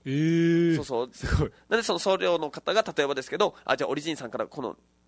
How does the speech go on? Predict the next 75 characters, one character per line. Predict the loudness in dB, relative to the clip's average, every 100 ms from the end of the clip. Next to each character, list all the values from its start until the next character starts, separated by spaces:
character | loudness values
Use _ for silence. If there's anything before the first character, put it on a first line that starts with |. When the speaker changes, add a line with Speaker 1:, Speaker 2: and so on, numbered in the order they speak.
| -6
Speaker 2:
誰 | -2 0
々 | 0
と | 0
誰 | 0 0
々 | 0 -2
来 | -4
て | -6
く |
れ | -6
ま | -6
せ | -10
ん |
か？ | -4 -4 -2
Speaker 1:
は | -8
い。 | -4 2
Speaker 2:
で、 | 2 2
Speaker 1:
う | -6
ん。 | -4
Speaker 2:
ま | -2
あ、 | 0
じ |
ゃ | 2 2 0 -6
あ、 |
沖 | -8 -6
縄 | -4 -4
吉 | -6 -10
本 | -10
さ | -8
ん |
か | -2
ら | 0 0
誰 | 0 -2
々、 | -2 -2
エ | -6 -10 -8
フ | -6
イ |
ー |
シ | -6 -10
ー |
さ | -8
ん |
か | -4
ら | 0 0
誰 |
々」 | 0 0 0 -2
Speaker 1:
は |
い。 | -4
Speaker 2:
み |
た | -6
い |
な | -6 _ -20 -20 _
感 | -2 4
じ |
で、 | 6
Speaker 1:
え | 6
ー。 | 2
Speaker 2:
そ | -2
の、 | -4
集 |
め | -6
て、 | 2 4 4
そ | 2
の、 | -4 -4 -8 _ -6
ラ | -2
イ | -2
ブ | -4
を |
す | -4 -2
る |
と | 0
い | 0
う | -2
感 | -4 -4
じ |
で。 | -2 -2 -2